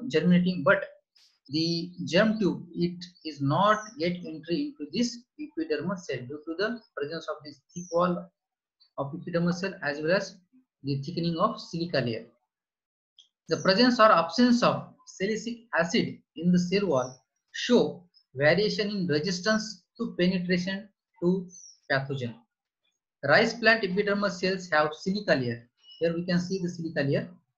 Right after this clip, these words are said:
which is seldomly penetrated by the pathogen.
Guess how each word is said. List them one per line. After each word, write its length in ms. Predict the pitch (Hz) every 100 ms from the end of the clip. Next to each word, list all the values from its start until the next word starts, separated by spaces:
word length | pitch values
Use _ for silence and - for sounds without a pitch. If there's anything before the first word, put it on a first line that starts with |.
| _ _ _ _ _ _ _
which 260 | 156 180 185
is 300 | 208 175 - - - -
seldomly 560 | 180 190 226 226 233
penetrated 540 | 175 180 - 180 190 170
by 140 | 151
the 220 | 143 139 - _ -
pathogen. 400 | 131 135 120 -